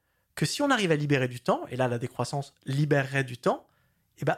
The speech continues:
ça a beaucoup de chances d'augmenter la qualité de vie et surtout de nous donner un regain d'autonomie dans l'organisation de toutes ces choses qui sont beaucoup plus imp-, importantes que l'économie marchandisée. Euh, l'activisme, la mobilisation politique, les activités spirituelles,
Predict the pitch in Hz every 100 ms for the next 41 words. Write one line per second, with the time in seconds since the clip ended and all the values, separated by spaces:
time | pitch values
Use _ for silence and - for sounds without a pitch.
0 | - - 151 135 143 147 170 - - -
1 | 156 170 170 160 147 135 127 131 131 233
2 | 311 - 143 - 175 143 135 139 160 147
3 | 123 131 170 185 175 143 143 131 131 226
4 | - - - - - 202 180 156 139 135
5 | - 226 151 - 233 - 143 220 - -
6 | 135 131 165 202 190 - 160 - _ _
7 | - 151 143 143 202 - - 143 135 139
8 | 143 135 139 131 - 131 135 175 277 -
9 | - - - _ - 123 131 147 - 143
10 | 170 285 302 - 139 - _ 143 143 143
11 | 139 143 139 151 143 135 - 254 285 -
12 | - - - _ - - 139 147 - 143
13 | 160 151 - 143 143 - 147 202 240